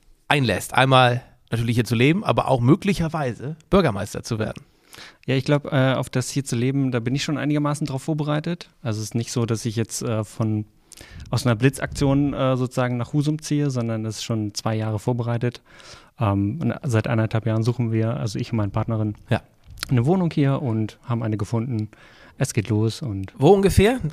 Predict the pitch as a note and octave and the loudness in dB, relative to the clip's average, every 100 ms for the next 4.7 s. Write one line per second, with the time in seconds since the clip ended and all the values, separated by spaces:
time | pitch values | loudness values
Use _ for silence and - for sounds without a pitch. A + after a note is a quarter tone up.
0 | - D3+ E3+ E3+ C#3+ D#3+ D3 F#3+ F#3+ E3+ | -6 -2 0 4 4 6 4 6 6 8
1 | - A#2+ G2+ F2+ - - - - - - | 8 6 6 2 -8 -10 -12 -2 0 0
2 | - - - A2+ A#2+ - - C3+ D3+ B2 | -2 -12 -4 -4 -4 -8 -2 0 2 0
3 | C3+ C#3 C3 C3 C3 D3 B2+ B2 A#2 - | 2 0 0 -2 -2 -2 -4 -4 -6 -2
4 | B2 A#2+ - A#2 B2 A2+ A2+ | -2 -2 -4 -4 -2 -2 -2